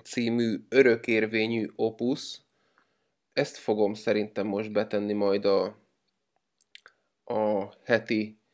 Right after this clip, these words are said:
kultúra rovatba, mert zene is, ö, ahol ugye az van, hogy kutya, cica, mérési hiba. Ö, é-, <laughs> és akkor majd minden,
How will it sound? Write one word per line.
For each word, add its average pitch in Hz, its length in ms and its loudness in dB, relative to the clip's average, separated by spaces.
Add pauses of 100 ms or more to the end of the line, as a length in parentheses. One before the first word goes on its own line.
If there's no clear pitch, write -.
(340)
kultúra 120 580 2
rovatba, 110 800 0
mert 95 280 -4
zene 101 300 0
is, - 460 -6 (920)
ö, 104 380 -4 (540)
ahol 110 260 -6
ugye 110 200 -2
az 110 160 0
van, 110 100 -2
hogy 107 140 -2
kutya, 117 460 0
cica, 110 480 -2
mérési 107 560 -2
hiba. 113 500 0 (1200)
Ö, 117 360 0 (300)
é-, - 260 -2 (380)
<laughs> - 360 0
és - 100 -2
akkor - 240 2
majd 277 140 4
minden, 262 300 6